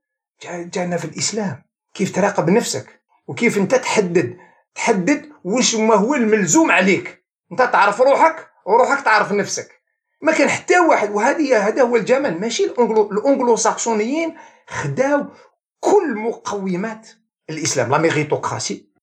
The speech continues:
التشاريتي، التاكس، لونتربرونيا، "وحركوا اموالكم واللي الا اكلتها الزكاه". لونتربرونيا وشنو هو؟ الزكاه is a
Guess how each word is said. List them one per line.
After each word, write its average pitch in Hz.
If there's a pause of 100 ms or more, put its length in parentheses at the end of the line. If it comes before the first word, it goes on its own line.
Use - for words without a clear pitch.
(160)
التشاريتي، 160 (540)
التاكس، - (220)
لونتربرونيا، 175
"وحركوا 190
اموالكم 196
واللي 170
الا 196
اكلتها 131
الزكاه". - (380)
لونتربرونيا 262
وشنو 254
هو؟ 190 (180)
الزكاه 185
is 175
a 165